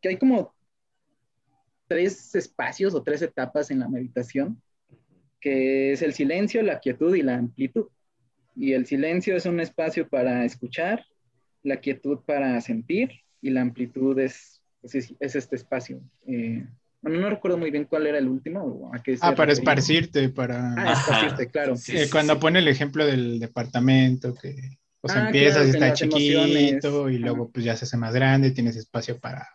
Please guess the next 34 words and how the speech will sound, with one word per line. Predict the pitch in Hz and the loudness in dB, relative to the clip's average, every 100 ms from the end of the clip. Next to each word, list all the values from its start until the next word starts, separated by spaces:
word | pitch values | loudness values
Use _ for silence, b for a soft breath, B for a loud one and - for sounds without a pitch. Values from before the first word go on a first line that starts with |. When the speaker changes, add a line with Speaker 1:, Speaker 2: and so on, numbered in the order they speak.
| _ - | _ -2
Speaker 2:
más | 143 | -2
personas, | 135 185 214 220 147 - - | 0 2 4 2 0 -10 -12
¿no? | - - - | -12 -14 -8
Speaker 3:
Ajá. | - - 107 101 | -6 -2 0 0
Speaker 1:
Ajá, | 151 | 2
Speaker 2:
Para | 147 135 | 4 6
Speaker 1:
exactamente. | |
Speaker 2:
desarrollarte. | 139 151 143 143 143 185 196 120 120 _ | 6 6 8 8 6 4 0 -6 -6 _
Ajá. | 135 143 151 _ | -10 -10 -16 _
Speaker 3:
Sí, | - 110 | -14 -10
sí, | 180 | -8
Speaker 2:
Es | |
Speaker 3:
sí. | 175 | -2
Speaker 2:
muy | 180 | 2
bonito. | 160 147 143 135 135 - 151 143 _ _ _ _ | 2 2 0 -4 -4 -12 -14 -14 _ _ _ _
Speaker 1:
Ajá, | 143 165 185 | -8 -6 -4
entonces, | 160 139 165 170 202 | -4 -2 -2 -2 -2
pues, | 160 143 | -2 -4
eso | - 151 - 190 170 | -6 -6 -2 -2 -2
creo | 156 | -4
que | 156 | -4
se | 180 139 | -2 0
relaciona | 135 123 151 151 | 0 -2 -4 -4
muy | 147 151 | -2 -2
bien, | 233 151 | -2 -4
¿no? | 185 | -4
Porque | 156 - 135 | -6 -2 -4
es | - - _ _ _ _ _ _ _ | -4 -20 _ _ _ _ _ _ _
algo | - 165 180 | -4 -2 -2
que, | 160 147 | -2 -2
un | 143 185 | 0 0
proceso | 226 202 233 220 | -2 -2 -2 -2
que | - | -4
quizás | - 147 - 160 | -8 -6 -6 -6